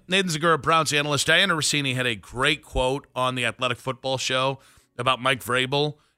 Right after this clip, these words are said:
Speaker 2: and why he was shut out in this coaching hire. I'm just gonna read the whole thing 'cause it is manna from heaven. We got, we got something, uh, to say from Nathan's interview with us, but, uh, Dianna on Mike Vrabel,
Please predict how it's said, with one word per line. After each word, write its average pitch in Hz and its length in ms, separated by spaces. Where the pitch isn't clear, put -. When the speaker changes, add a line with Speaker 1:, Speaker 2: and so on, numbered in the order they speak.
Speaker 2:
and 135 140
why 135 160
he 127 120
was 123 140
shut 139 300
out 135 340
in 131 120
this 127 160
coaching 127 400
hire. 143 360
I'm 175 120
just 180 160
gonna 143 100
read 139 120
the 123 40
whole 123 220
thing 123 320
'cause 120 240
it 135 160
is 104 160
manna 127 360
from 120 180
heaven. 110 340
We 156 100
got, 165 200
we 165 80
got 180 120
something, 170 440
uh, 143 200
to 139 140
say 147 240
from 131 420
Nathan's 143 440
interview 131 340
with 113 140
us, 101 220
but, 131 420
uh, 131 240
Dianna 151 500
on 147 240
Mike 139 200
Vrabel, 123 520